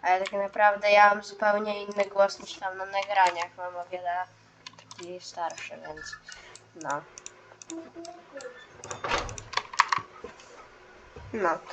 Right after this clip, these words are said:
Eee, sobie przerzućmy tu, tu, tu. Tu sobie przerzućmy, dobra. Mm. No i teraz wam pokażę taką fajną magię, bo ona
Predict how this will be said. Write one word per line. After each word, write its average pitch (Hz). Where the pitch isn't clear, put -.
Eee, 202
sobie 185
przerzućmy 180
tu, 196
tu, -
tu. 202
Tu -
sobie 180
przerzućmy, -
dobra. 190
Mm. 180
No 196
i 277
teraz 202
wam 196
pokażę 190
taką 190
fajną 185
magię, 175
bo 175
ona 180